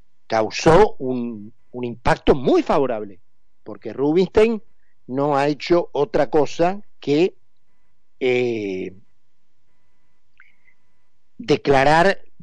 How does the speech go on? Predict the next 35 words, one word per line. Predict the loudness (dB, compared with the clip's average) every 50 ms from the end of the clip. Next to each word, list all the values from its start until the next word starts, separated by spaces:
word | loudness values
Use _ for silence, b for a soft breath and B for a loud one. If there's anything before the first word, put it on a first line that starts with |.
| -20 -10
cuestión | -8 -6 -6 -6 -4 -2 2 2 2 2 2
en | 0 -4 -4
los | -6 -6 -6
últimos | -4 -2 -2 0 0 0 2
días, | 4 4 4 4 2 2 -2
incluso | -6 -4 -2 -2 -2 -2 -2 -2 -4 -4
se | -2 -4 -4
recuerda | -4 -6 -6 -2 0 0 2 2 0 -2
mucho | -2 -2 -2 -4 -2 2 2 2 2 2 0 -6 -12 -14 -16 -18 -20 -20 -20 -20 -10
desde | -8 -8 -6 -4 -6 -8
que | -6 -4 -4 -4 -4 -6 -12 -20 -14 -6
hoy | -2 0 2 2 2
a | 2
la | 2 2
mañana | 0 0 0 0 0 0 0
surgió | -2 -4 -6 -4 0 0 0 0
su | 0 -2
nombre, | 0 2 2 2 2 0 0 -2 -2 -6 -10 -18 -20 -20 -14
una | -10 -8 -6 -4 -4 -2
nota | -2 -2 -2 0 -2 -2 -2
que | -2 -2
dio | 2 2 2
hace | 2 2 0 -2
poco | 0 0 0 2 2 0
a | -2
la | -2
revista | -4 -6 -6 -6 -6 -4 -4 -2
Noticias, | -2 -2 -4 -4 -6 -6 -2 -2 0 0 0 -2 -4 -10 -18 -20 -20 -20 -20 -20 -20 -20 -20 -20 -20 -20 -20 -20 -20 -18 -8 -2
eh, | 2 2 4 4 4
bueno, | 4 4 4 4 2 0 -2 -8 -16 -18 -18 -14 -8
elaboraciones | -4 -2 0 2 2 2 2 0 0 2 2 4 4 6 4 2 2 0 -6 -14 -8
obviamente | -4 -2 -2 0 0 0 0 0 -2 0 2 4 4 4
de, | 4 4 2 0 -2 -6
de | -6 -6 -6
sentido, | -4 -6 -6 -6 -8 -8 -6 -2 2 4 4 6 4 4 2 -2 -6 -12